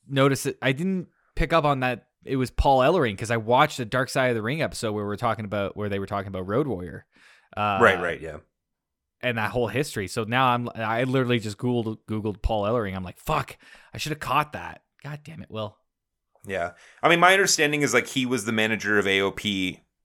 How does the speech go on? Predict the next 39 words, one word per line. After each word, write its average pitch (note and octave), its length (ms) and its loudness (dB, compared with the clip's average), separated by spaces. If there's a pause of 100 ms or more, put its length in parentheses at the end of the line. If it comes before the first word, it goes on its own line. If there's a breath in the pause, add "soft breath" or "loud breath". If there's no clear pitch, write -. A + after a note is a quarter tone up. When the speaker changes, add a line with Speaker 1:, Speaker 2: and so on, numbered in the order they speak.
(160)
Speaker 2:
before G#2 540 2
in F#2 140 -2
N F#2 140 -2
X F#2 200 -2
T G#2 340 -6
in F#2 100 -2
a F2 60 -10
time F#2 300 -2
when F2 100 -8
I E2+ 80 -6
did E2+ 160 -6
not E2 180 -8
watch E2 220 -8
W F2 260 -6
W D#2+ 260 -10
E. F#2+ 260 -8 (1200 soft breath)
And A2+ 60 -4
Speaker 1:
Right. G#2 60 -2
Speaker 2:
so G#2+ 400 6
A A2+ 140 6
O A2+ 100 8
P G#2 500 -2
was G2 200 -6
like, F#2+ 180 2
"If - 140 -6
we're A#2 140 6
gonna G2+ 140 4
come G2 260 -2
back, F#2 360 2
we're F#2+ 100 -2
still G#2+ 240 0
gonna F2+ 140 -4
bring F2+ 240 -2
Paul," G2+ 400 6
'cause F#2 120 -6
I F#2+ 40 0
think A2 140 -2
Paul G#2+ 260 6
still F#2+ 540 2